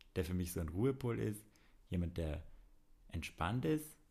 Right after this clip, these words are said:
Ich mag das voll gern, wenn sie eine Passion haben, wenn ich das spüre, da ist irgendwas, was sie voll interessiert.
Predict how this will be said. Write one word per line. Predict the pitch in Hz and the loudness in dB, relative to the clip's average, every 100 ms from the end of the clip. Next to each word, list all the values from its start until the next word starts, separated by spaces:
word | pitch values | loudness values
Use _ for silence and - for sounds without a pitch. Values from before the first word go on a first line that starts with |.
| - | -8
Ich | 98 | -2
mag | 101 92 | 0 0
das | - | -2
voll | - - 95 | -4 2 2
gern, | 92 92 | 4 2
wenn | 90 | 2
sie | 87 | 0
eine | 85 | -2
Passion | - 82 87 123 | 0 -2 0 0
haben, | 127 | 2
wenn | 107 | 2
ich | 87 | 2
das | 95 | 0
spüre, | - - 98 101 | -4 0 4 4
da | 95 | 4
ist | 92 - | 0 -2
irgendwas, | 95 90 87 85 85 | 0 0 0 -2 -4
was | 78 | -6
sie | - | -6
voll | - 85 | -4 -2
interessiert. | 87 85 82 - 90 113 - | -2 -4 -8 -4 -2 0 -2